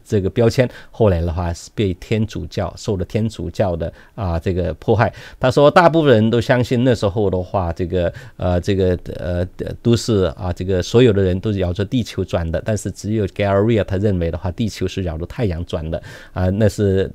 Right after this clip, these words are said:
当时这个 idea 的话，啊，就像很多人都这个，呃，所以当时他受了教会的迫害，后来的话，呃，因为教会的理念的话，就是，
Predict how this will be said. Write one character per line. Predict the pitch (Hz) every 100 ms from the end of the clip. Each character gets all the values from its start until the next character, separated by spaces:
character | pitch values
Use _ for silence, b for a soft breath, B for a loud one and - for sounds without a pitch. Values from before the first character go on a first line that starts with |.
| -
当 | 139
时 | 135 110
这 | 98
个 | 107 -
idea | 110 101 131 123
的 | 92
话， | 85 107 87 B B
啊， | - 98
就 | 123
像 | 107 107
很 | 85 90
多 | 98 127
人 | 110 98
都 | 104 87 95
这 | 104
个， | 98 90 87 B B
呃， | - 98 95 98
所 | - 139
以 | 117 -
当 | - 147
时 | 156 - 98 B B
他 | - 113
受 | - 175 147 104
了 | 90 87 _ _ _ _ -
教 | - 147
会 | 113 127
的 | 95
迫 | - - 95
害， | 98 82
后 | - - 110
来 | 87 85
的 | 85
话， | - 85 B B
呃， | 95 95
因 | 80 127
为 | 117
教 | - 135
会 | 117
的 | 107 95
理 | 85
念 | 78 98 87
的 | 78
话， | 80 90 80
就 | 78 95
是， | 82 - 87